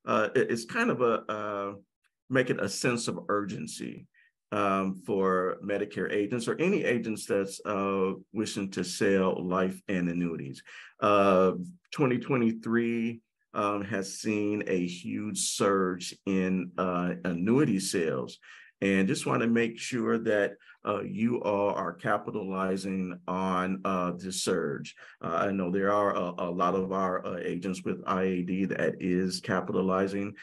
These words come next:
um, as well as, uh, myself and, uh, the clients that, uh, that I have.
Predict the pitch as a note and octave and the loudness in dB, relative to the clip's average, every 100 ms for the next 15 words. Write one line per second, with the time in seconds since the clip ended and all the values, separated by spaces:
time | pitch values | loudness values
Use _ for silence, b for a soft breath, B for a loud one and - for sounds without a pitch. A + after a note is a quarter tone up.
0 | B - - F#2 F2+ F2 G2 F#2 D3 F3 | B -20 -2 2 4 4 2 2 4 4
1 | F3 A#2+ C3+ C3+ C3 B2+ B2+ A#2+ A#2 A2+ | 4 4 6 6 4 0 0 2 2 0
2 | A2 G#2+ - G#2+ A2+ A2+ - G2+ G2 G2 | -2 -6 -4 -2 0 -2 -6 -4 -2 -2
3 | G2+ G2 G2 F#2+ - - G2 F#2 F2+ F2 | -4 -6 -4 -4 -4 0 2 2 0 0
4 | F#2+ F2 D#2+ - _ - E2 F2 F2 E2+ | 0 2 0 -4 _ -4 -2 -2 -2 -2
5 | - F#2+ E2+ D2+ B1 - | 2 2 0 -2 -6 -10